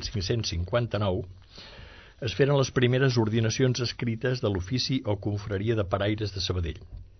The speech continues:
el que amb el temps esdevingué com a gremi de fabricants. Aquestes primeres ordinacions feien referència a quatre qüestions. La primera, el tracte que havien de rebre els draps fabricats a Sabadell,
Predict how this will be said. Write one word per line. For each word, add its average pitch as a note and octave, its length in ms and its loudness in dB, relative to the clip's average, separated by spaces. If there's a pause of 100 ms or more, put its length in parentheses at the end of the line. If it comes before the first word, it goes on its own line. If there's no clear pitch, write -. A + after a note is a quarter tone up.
(460)
el G#2 100 2
que G#2+ 140 0
amb G2+ 120 4
el F#2+ 160 0
temps C3+ 380 2 (580)
esdevingué G#2+ 520 2
com G2 180 -2
a F#2 40 -2
gremi G2 300 0
de F2+ 100 -2
fabricants. E2+ 680 -4 (920)
Aquestes C#3+ 400 0
primeres A#2+ 560 2
ordinacions G#2+ 640 2
feien A2 240 2
referència G#2 560 -2
a G2+ 80 -2
quatre F#2 240 -2
qüestions. F2+ 600 -6 (260)
La A2 100 0
primera, B2+ 460 0 (100)
el G#2+ 100 2
tracte A#2+ 380 2
que - 80 -2
havien A2 260 0
de G#2+ 120 -2
rebre A#2 340 0
els F#2+ 160 -2
draps G2 460 0
fabricats F#2+ 500 -2
a G2+ 80 -4
Sabadell, D#2+ 460 -4